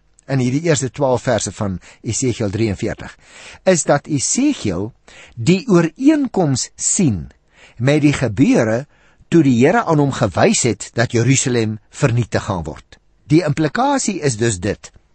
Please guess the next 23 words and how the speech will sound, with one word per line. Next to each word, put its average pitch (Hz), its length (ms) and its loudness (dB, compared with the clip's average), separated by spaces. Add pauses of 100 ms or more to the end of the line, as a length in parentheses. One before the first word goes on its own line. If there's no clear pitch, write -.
(760)
dis 139 460 0
dieselfde 208 800 0
God, - 440 -4 (140)
Esegiel, 113 720 -2 (680)
wat 139 320 -4
vernietiging 190 580 0
vir - 160 -6
sy 117 160 -2
volk 196 380 -2
en 110 160 -6
sy 110 160 -4
vyande 147 480 -2
aangekondig 131 760 -2
het, - 220 -12 (440)
wat 139 360 -4
nou 147 160 4
terugkeer - 880 -2 (720)
en 147 240 2
die 113 120 -2
verwoeste 156 680 0
stad - 420 -4
en 104 240 -4
tempel 101 520 -4